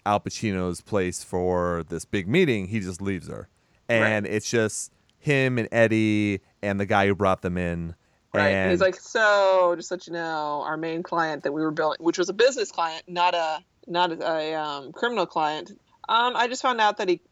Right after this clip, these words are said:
Speaker 2: probably killed three people, so we're gonna be taking that case on as well."
Speaker 1: But in that case, he puts Keanu Reeves as lead. And Eddie Barzoon's like, "What? No, I, I don't recommend that. He's a brand new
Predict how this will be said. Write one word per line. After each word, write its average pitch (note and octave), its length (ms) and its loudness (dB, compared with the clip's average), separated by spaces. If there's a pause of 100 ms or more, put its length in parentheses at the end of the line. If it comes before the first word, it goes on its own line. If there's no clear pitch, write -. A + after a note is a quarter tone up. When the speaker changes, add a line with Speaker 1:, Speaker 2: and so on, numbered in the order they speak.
(140)
Speaker 2:
probably F3 400 0
killed E3+ 300 -2
three G#3+ 120 -2
people, A#3+ 440 -2 (320)
so F3 540 2
we're E3 140 0
gonna D#3+ 140 -6
be D#3 80 -4
taking D#3 300 -6
that D3 180 -6
case D#3+ 220 -4
on C3+ 160 -6
as C3 100 -8
well." - 220 -4 (380)
Speaker 1:
But A2+ 140 4
in C#3 140 2
that A2 200 0
case, F3+ 560 2 (380)
he A#2 760 0
puts - 340 0
Keanu G#2+ 400 0
Reeves G2 300 0
as E2 180 -4
lead. F2+ 320 -2 (560)
And A2+ 220 2
Eddie B2+ 260 4
Barzoon's A2+ 480 4
like, G#2 160 4
"What? G#2+ 280 4 (460)
No, B2+ 300 6
I, F#2+ 340 2
I A2 40 2
don't G#2 340 0
recommend G#2+ 520 2
that. F#2+ 200 0
He's G#2 200 -2
a G2+ 40 0
brand A2 420 2
new A#2+ 140 2